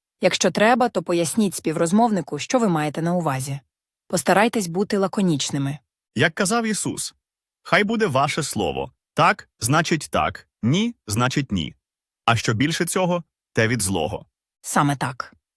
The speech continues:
Speaker 1: Далі ваша мова має викликати позитивні емоції, надихати, надавати впевненості та оптимізму,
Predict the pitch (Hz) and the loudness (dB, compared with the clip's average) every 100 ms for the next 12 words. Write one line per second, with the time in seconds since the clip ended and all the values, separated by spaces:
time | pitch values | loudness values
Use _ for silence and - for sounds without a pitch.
0 | _ _ _ 202 214 156 143 143 143 156 | _ _ _ 4 4 4 0 -2 -4 0
1 | 175 247 247 202 190 202 180 - 170 165 | 2 2 2 2 0 0 -2 -4 -2 0
2 | 165 156 151 151 143 156 156 - 190 160 | 0 -2 -2 -4 0 0 0 0 0 0
3 | 135 - 131 139 170 196 - 170 143 127 | -2 -6 -4 0 2 0 0 0 0 -2
4 | 135 143 156 160 156 147 - _ 156 147 | -2 0 2 2 2 -2 -8 _ 2 4
5 | 160 170 190 - 208 196 - - 247 208 | 2 0 -2 -4 -2 0 0 0 2 2
6 | 143 151 143 | 2 -2 -4